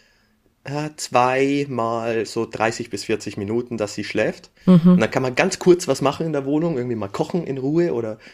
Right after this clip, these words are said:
Speaker 1: waschen, bla, bla, bla. Ist ja auch never ending. Und dann ist sie wieder da und will bespaßt werden.
Speaker 2: Das kenn ich auch, ja.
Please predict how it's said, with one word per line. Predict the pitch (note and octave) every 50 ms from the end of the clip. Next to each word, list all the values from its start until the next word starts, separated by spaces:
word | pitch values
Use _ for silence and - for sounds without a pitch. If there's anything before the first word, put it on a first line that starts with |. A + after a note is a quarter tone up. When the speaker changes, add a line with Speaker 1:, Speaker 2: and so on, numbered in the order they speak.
| _ _ -
Speaker 1:
waschen, | - B2 - - - D3
bla, | - A2 -
bla, | A#2 G#2
bla. | F#2+ G2+ A2+ F#3 - - - - - _ _ _ _ _ _ - - - _ _ _ - -
Ist | - G#2+ -
ja | A#2 G2 -
auch | - - - - - - G#2+
never | G#2+ A2 A#2+ B2+ G#2+
ending. | - A#2 A2+ A2 A2+ C#3+ D#3+ E3 - _ _ _ - - _ _ _ _ _ -
Und | - C#3+ C#3 C#3 C3+ C#3 C#3 C#3 C3+ C3+ C#3 C3+ - - - _ -
dann | A#2 A2
ist | A2+ -
sie | C#3+ C3+
wieder | D#3 E3+
da | E3+ C3 - - -
und | - A2
will | A2 A2
bespaßt | A#2+ A#2+ - - C#3 C3 A#2+ - -
werden. | - - - - - - _ _ _ _ _ _ _ _ - - - - - - - - - -
Speaker 2:
Das | G3+ G3 -
kenn | - G3
ich | F#3 F3 -
auch, | D#3 E3 E3 E3+ -
ja. | F3+ E3+ E3+ E3